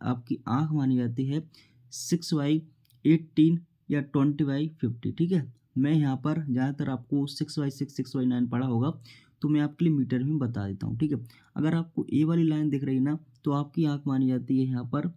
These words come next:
सिक्स by ट्वेल्व। अगर आपको ए वाली लाइन दिख रही, तो आपकी आँख मानी जाती है सिक्स by नाइन। अगर आपके लिए ए वाली लाइन क्लियरली सिक्स मीटर दूर से दिख रही ना,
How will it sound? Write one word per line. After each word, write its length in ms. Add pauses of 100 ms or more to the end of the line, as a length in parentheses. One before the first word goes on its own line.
(280)
सिक्स 440
by 160 (160)
ट्वेल्व। 300 (400)
अगर 180
आपको 320
ए 120
वाली 200
लाइन 200
दिख 160
रही, 160
तो 120
आपकी 300
आँख 160
मानी 180
जाती 180
है 100
सिक्स 400
by 160
नाइन। 380 (380)
अगर 200
आपके 220
लिए 340
ए 40
वाली 380
लाइन 220
क्लियरली 520 (680)
सिक्स 360
मीटर 360
दूर 340
से 140
दिख 200
रही 140
ना, 200